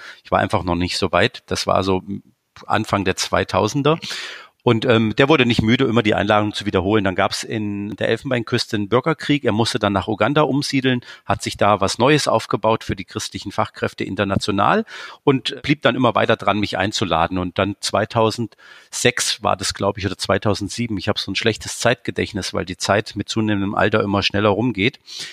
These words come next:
Aber es, es muss zweitausendsechs, zweitausendsieben gewesen sein, bin ich dann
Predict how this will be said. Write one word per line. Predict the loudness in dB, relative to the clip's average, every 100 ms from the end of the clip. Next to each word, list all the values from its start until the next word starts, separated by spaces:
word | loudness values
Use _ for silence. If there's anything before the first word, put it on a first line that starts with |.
| -12 -2
Aber | 2
es, | 2 0
es | 0
muss | 0 2
zweitausendsechs, | 2 4 2 2 -2 0
zweitausendsieben | 2 2 2 2 -2 0
gewesen | 0 0 0
sein, | 2 2 2
bin | 0
ich | 0
dann | 0 0